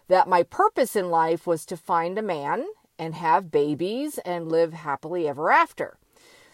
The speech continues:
So between my parents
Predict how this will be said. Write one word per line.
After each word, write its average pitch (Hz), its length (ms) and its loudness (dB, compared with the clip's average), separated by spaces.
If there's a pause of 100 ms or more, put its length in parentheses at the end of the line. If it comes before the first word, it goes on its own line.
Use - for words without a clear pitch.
So 226 420 6
between 233 840 0 (120)
my 190 760 2
parents 254 840 -4